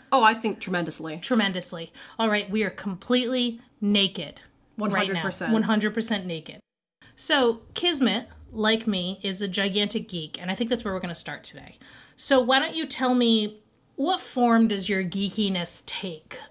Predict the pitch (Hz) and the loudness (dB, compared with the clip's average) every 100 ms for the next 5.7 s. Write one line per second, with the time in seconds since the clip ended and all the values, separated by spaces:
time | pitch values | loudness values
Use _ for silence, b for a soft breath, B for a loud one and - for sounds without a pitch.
0 | 175 165 165 165 208 202 185 - 262 277 | -4 -2 -2 -2 -2 -2 -4 0 2 2
1 | 311 320 311 247 214 196 180 165 151 - | 0 -6 -4 0 0 -2 -4 -6 -10 -12
2 | - 269 269 269 269 208 180 175 175 175 | -2 2 2 0 -2 -4 -4 -4 -6 -6
3 | 170 - 170 165 170 214 302 302 269 220 | -6 -6 -6 -6 0 0 0 -2 0 0
4 | 180 170 233 247 240 240 233 208 175 - | -2 0 2 4 2 -2 -2 -4 -4 -6
5 | 160 - - 87 - - | -10 -8 -10 -10 -14 -18